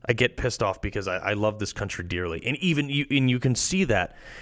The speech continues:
in the fact that I'm advocating for the rights of somebody that I vehemently disagree with, with the China escapade. So,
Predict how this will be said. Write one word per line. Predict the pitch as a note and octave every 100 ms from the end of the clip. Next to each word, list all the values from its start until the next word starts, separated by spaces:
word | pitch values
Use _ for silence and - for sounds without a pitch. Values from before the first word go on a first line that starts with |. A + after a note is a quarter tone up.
| - A#2+
in | A#2
the |
fact | - C3 C#3 -
that | A2+
I'm | A#2 A#2
advocating | B2 B2 A#2 A#2+ G#2+
for | -
the | G#2
rights | G#2+ A2 -
of | F#2+
somebody | B2 A#2+
that | G#2+ G2
I | G#2+
vehemently | A2+ F3 G#3 F3 C#3
disagree | A#2+ B2 - G#2+ G#2+
with, | E2 - - - - _ - - - - - - _ -
with | A#2
the | G#2+
China | A#2 G#2+ F#2 - - - -
escapade. | - - F2 E2 - - - - - - - - - - _ _ _ _ _ _ _ _ _ _ _ _ _ _ _ _ _ _ _
So, | - C3 A#2+